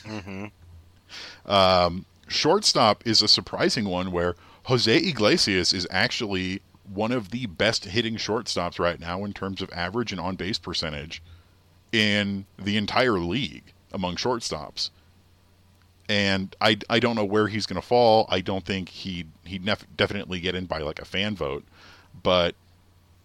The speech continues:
Speaker 2: it's really surprising just how well he has been hitting. Like, we knew that his bat was gonna be more of an asset than his glove, and that's definitely been the case. But
Speaker 1: Yes.
Speaker 2: he's been really good in terms of just always being on base and always getting a hit.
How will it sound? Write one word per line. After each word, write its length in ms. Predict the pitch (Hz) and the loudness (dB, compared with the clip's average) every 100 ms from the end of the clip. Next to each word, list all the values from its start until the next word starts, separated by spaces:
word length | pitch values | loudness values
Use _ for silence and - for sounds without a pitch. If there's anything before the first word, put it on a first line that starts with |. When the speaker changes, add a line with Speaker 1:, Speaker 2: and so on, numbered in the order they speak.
| _ - | _ -4
Speaker 2:
it's 160 | 107 | -2
really 240 | 110 120 101 | 0 2 2
surprising 600 | 90 90 98 110 98 85 | 0 2 2 2 -2 -6
just 180 | 92 | -8
how 180 | - 101 | -2 0
well 340 | 85 90 92 87 | 0 0 0 0
he 220 | - 90 | -4 -8
has 120 | 85 | -8
been 180 | - 76 | -8 -10
hitting. 500 | - 113 90 67 - - - - | -4 -4 -4 -6 -12 -20 -12 -6
Like, 100 | 98 | -2
we 80 | 104 | 0
knew 220 | 117 131 | 4 4
that 220 | 110 104 | 4 2
his 180 | 101 98 | 0 -2
bat 260 | 87 98 90 | 2 2 2
was 140 | 95 | -2
gonna 160 | 95 92 | -4 -4
be 100 | 92 | -4
more 200 | 90 92 | -4 -4
of 60 | 87 | -4
an 60 | |
asset 280 | 85 85 98 | -4 -4 -4
than 120 | 80 | -6
his 100 | 78 | -10
glove, 320 | 76 87 92 80 | -4 0 0 0
and 100 | 82 | -6
that's 220 | 85 73 | -8 -6
definitely 460 | 87 78 87 76 | -4 -4 -6 -8
been 160 | 76 76 | -8 -10
the 80 | - | -6
case. 360 | - 98 - - - - - - | -2 0 -2 -8 -18 -20 -20 -4
But 180 | 98 87 | 4 4
Speaker 1:
Yes. 160 | 82 - | 4 -2
Speaker 2:
he's 320 | - 98 95 | -6 -6 -4
been 460 | 98 92 85 85 - - 98 | -2 -2 -4 -8 -14 -18 -20
really 380 | 80 95 123 90 | -8 -4 -2 -2
good 420 | 78 110 80 76 - | 2 4 4 -2 -10
in 140 | 95 87 | -10 -6
terms 280 | 92 87 | -6 -4
of 140 | 92 82 | -4 -4
just 160 | 87 - - | -8 -10 -4
always 400 | 95 95 98 92 | 0 0 0 -2
being 280 | 98 90 85 | -4 -4 -4
on 180 | 85 | -4
base 360 | 76 92 90 - | -2 -2 -2 -4
and 80 | 85 | -8
always 300 | 85 87 85 | -6 -6 -4
getting 240 | 80 76 | -6 -6
a 20 | |
hit. 300 | 67 87 71 | -6 -6 -8